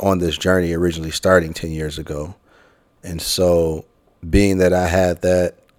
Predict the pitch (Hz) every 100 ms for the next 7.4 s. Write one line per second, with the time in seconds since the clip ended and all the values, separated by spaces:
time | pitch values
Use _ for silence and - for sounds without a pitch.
0 | - - 85 82 90 98 - 101 95 98
1 | 92 101 87 80 95 104 95 87 104 -
2 | 90 - 90 101 - 90 82 87 82 85
3 | 80 - 95 90 87 - 87 85 80 82
4 | 80 - - - - _ - 82 80 -
5 | 80 82 85 80 78 85 82 - - -
6 | - 80 82 80 78 82 76 76 78 76
7 | - - 85